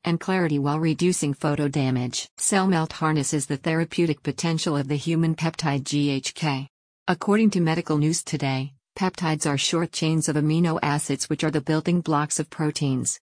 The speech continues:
Owing to their small size, they can be more easily broken down and absorbed by the body. For skincare,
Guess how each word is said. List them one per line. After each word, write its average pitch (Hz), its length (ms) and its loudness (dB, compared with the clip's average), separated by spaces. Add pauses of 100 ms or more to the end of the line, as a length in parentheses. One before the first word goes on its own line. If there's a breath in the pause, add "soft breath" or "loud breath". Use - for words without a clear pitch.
(240)
Owing 190 200 4
to 180 100 0
their 143 160 0
small 160 320 2
size, 131 560 -2 (200)
they 185 120 2
can 180 180 2
be 156 120 2
more 156 240 4
easily 156 400 0
broken 156 420 0
down 147 300 2
and 143 100 0
absorbed 156 480 0
by 143 140 0
the 156 100 -2
body. 127 440 -2 (380)
For 196 140 0
skincare, 147 760 0